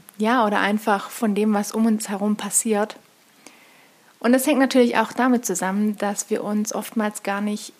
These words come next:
so zeigen oder auch zeigen können, wie wir eigentlich sind. Und ich habe jetzt im Rahmen der Ausbildung viele Menschen getroffen. Wir haben uns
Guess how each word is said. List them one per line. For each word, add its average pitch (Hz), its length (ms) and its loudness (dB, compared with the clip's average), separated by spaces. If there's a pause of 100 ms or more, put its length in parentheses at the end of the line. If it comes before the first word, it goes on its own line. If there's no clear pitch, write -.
so 208 240 -6
zeigen 214 600 -2
oder 196 220 -2
auch - 140 -8
zeigen 190 520 -6
können, 208 520 0 (560)
wie 220 160 0
wir 220 100 2
eigentlich 208 400 -2
sind. 180 360 -4 (1500)
Und 220 100 2
ich 214 180 0
habe 202 320 2
jetzt 220 160 0
im 208 120 2
Rahmen 190 320 0
der - 160 0
Ausbildung 214 800 0
viele 202 260 -2
Menschen 233 400 0
getroffen. 208 460 -2
Wir 196 100 -2
haben 202 120 -2
uns 208 200 -2